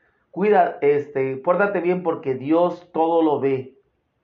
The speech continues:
Pórtate bien porque Dios te va a castigar". Y no es lo que nos muestra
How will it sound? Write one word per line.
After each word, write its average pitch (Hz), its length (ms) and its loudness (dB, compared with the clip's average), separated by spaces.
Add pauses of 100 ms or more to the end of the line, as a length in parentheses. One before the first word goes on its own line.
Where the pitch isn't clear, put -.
(1040)
Pórtate 170 420 -2
bien 160 360 -2
porque 135 340 -6
Dios 160 400 -2
te 139 80 -2
va 131 100 0
a 131 80 -6
castigar". 113 640 -12 (460)
Y 139 100 -4
no 165 240 -2
es 180 160 -2
lo 165 200 -2
que 143 100 -6
nos 127 180 -8
muestra 143 680 -4